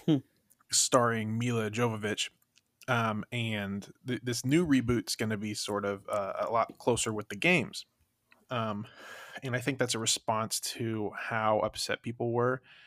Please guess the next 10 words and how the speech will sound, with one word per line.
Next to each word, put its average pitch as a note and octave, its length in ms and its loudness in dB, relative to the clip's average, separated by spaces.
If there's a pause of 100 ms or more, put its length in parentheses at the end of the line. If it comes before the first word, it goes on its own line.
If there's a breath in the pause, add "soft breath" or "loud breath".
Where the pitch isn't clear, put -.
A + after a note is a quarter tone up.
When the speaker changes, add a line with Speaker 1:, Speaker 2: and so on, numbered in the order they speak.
(500 loud breath)
Speaker 2:
by, G#2+ 540 0 (100)
um, A2 400 -4 (240)
those B2+ 240 0
other G3+ 300 6
reboot B2 400 2
movies. G#2+ 500 0 (540 loud breath)
And B2+ 520 -2 (280)
it D3 200 0
felt G3 220 6
like A3+ 260 2